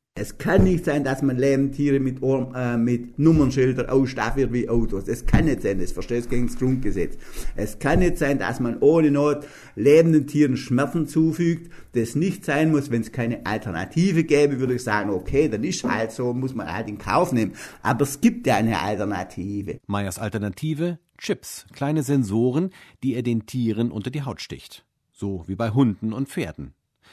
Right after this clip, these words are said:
Speaker 2: Nur das E-U-Gesetz schreibt bei Rindern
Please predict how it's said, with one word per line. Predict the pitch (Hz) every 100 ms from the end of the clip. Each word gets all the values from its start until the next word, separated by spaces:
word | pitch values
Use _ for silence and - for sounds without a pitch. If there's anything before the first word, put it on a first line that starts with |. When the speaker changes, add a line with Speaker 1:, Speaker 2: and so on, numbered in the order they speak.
| - _ _
Speaker 2:
Nur | 127 120 110
das | 95 92
E-U-Gesetz | 92 220 180 104 101
schreibt | - - 104 104
bei | 92 87
Rindern | 87 127 127 120